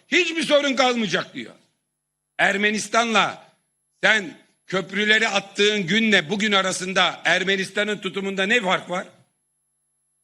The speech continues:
Ermenistan'ın örneğin soykırımla ilgili talepleri, dünyadaki lobileri, Amerikan başkanının iki yıldır gözünün içine baka baka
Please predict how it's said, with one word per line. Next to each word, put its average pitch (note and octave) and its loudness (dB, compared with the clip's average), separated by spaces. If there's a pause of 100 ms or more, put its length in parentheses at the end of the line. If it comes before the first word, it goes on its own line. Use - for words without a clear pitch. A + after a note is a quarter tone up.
(1160)
Ermenistan'ın G3+ 0 (560)
örneğin G3+ 0 (160)
soykırımla G3+ 0
ilgili F#3 -2
talepleri, F3 0
dünyadaki F3+ 0
lobileri, F3 0 (340)
Amerikan F#3+ 0
başkanının F#3+ 0
iki F3 -4
yıldır G3+ 0
gözünün F#3+ 0
içine F3+ 0
baka F3+ 2
baka F3+ 0